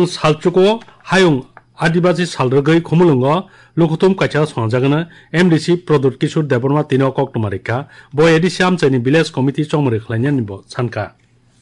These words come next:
सिपिआइएम नि चेतन बाय तिनि आगरतलानि राधानगराव लुकुथुम काइसा संजाखा आरो मानजाखा। सिपिएम हास्टे तांक्रा जितेन चौधुरी, सिपिएम नि आदंजो कृष्णा रकित, गौतम लाइमाव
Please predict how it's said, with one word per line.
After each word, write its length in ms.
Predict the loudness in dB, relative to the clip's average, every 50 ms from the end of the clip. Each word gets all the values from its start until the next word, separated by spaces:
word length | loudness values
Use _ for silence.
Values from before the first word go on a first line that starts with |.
| _ _ _ -20 -20 _ _ _ -10
सिपिआइएम 500 | -4 -2 -2 0 2 2 4 4 4 4
नि 100 | 4 2
चेतन 320 | 2 0 -2 0 0 0 2
बाय 100 | 0 0
तिनि 220 | 0 0 0 0
आगरतलानि 640 | 2 2 2 2 0 0 0 0 0 0 0 0 0
राधानगराव 580 | 0 0 0 2 0 0 0 0 -2 0 0 0 0
लुकुथुम 300 | 0 -2 -2 -4 -4 -4 -4 -4
काइसा 220 | -4 -4 -4 -6
संजाखा 460 | -8 -6 -6 -6 -6 -6 -4 -4 -4 -4 -4 -6 -12 -20 -20 _ _ 0
आरो 160 | 2 2 2
मानजाखा। 460 | 2 2 2 0 0 -2 0 -2 -2 -4 -4 -8 _ _ _ _ _ _ _ _ _ _ _ _ _ _ _ _
सिपिएम 380 | -4 -2 0 2 2 2 2 2 0
हास्टे 300 | -2 -2 -2 -2 -2 -4 -2 -2
तांक्रा 380 | -2 -2 -2 -2 -4 -2 -2 -2 -4 -8 _ _ _ _ _ _ _ _ _ _ _ _ _ _ _ -4
जितेन 360 | -4 -2 0 0 0 0 0
चौधुरी, 420 | 0 -2 -2 0 2 2 2 2 0 -2 -6 _ _ _
सिपिएम 440 | -4 -2 -2 0 2 2 2 4 4
नि 160 | 4 2 2 0 -2 -4
आदंजो 360 | -2 0 0 0 2 2 0 0 0 -4 -4 -2
कृष्णा 320 | -2 -2 -2 -2 -4 -2 -2 -2
रकित, 320 | -4 -4 -4 -4 -6 -6 -8 _ _ _ -20 _ _ _ -2
गौतम 280 | -2 0 2 2 4
लाइमाव 340 | 4 4 4 4 4 4 2